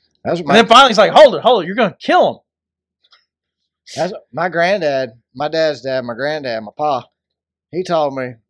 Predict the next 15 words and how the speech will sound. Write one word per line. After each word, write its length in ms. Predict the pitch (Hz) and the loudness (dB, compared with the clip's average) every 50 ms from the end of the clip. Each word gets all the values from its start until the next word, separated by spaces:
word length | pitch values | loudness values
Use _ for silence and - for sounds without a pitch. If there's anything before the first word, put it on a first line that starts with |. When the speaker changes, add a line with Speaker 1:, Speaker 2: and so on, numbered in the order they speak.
| _ _ - | _ _ -20
Speaker 1:
"If 760 | _ _ _ _ _ _ _ _ _ _ _ _ _ _ | _ _ _ _ _ _ _ _ _ _ _ _ _ _
you 80 | 127 143 | -6 -4
want 200 | 160 175 170 - | -4 -4 -4 -4
a 40 | - | -2
fair 240 | 180 175 175 165 - | 0 0 0 0 0
fight, 320 | - 139 127 127 123 110 | -2 -4 -4 -4 -6 -8
you 80 | 123 120 | -10 -12
get 120 | 135 127 | -12 -12
in 60 | 120 | -10
the 60 | 123 | -10
ring 280 | 127 127 135 135 135 127 | -10 -8 -8 -8 -8 -8
and 80 | 123 123 | -8 -8
have 120 | 123 113 | -8 -8
a 40 | 117 | -8
referee. 560 | 120 123 120 - _ 113 117 117 104 87 | -6 -6 -8 -8 _ -12 -12 -12 -12 -12